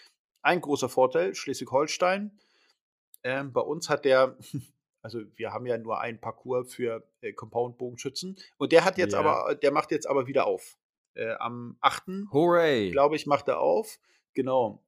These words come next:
Speaker 1: Und dann, ähm, darf man dort wieder auch als Gast,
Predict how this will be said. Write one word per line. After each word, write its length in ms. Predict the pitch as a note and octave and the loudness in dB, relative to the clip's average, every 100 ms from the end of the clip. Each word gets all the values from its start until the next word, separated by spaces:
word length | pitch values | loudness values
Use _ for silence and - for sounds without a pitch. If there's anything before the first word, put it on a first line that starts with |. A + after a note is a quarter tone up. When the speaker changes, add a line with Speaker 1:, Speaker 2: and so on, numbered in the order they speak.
| - | -12
Speaker 1:
Und 280 | B2 A#2 A#2+ | -12 -4 0
dann, 500 | A#2+ C#3 D3 D3 _ | 0 -2 -14 -16 _
ähm, 680 | C3 B2+ B2+ B2+ B2+ B2+ - A2+ A2+ | -8 -6 -8 -12 -12 -12 -14 -14 -10
darf 280 | A#2 B2+ - | -2 -2 -2
man 180 | C3+ B2 | -8 -4
dort 300 | A#2+ B2+ - | 0 -2 -4
wieder 220 | B2+ B2 | -2 0
auch 160 | - - | -2 -4
als 220 | - - | -12 -4
Gast, 480 | A2+ A#2+ - - | -2 -2 -4 -14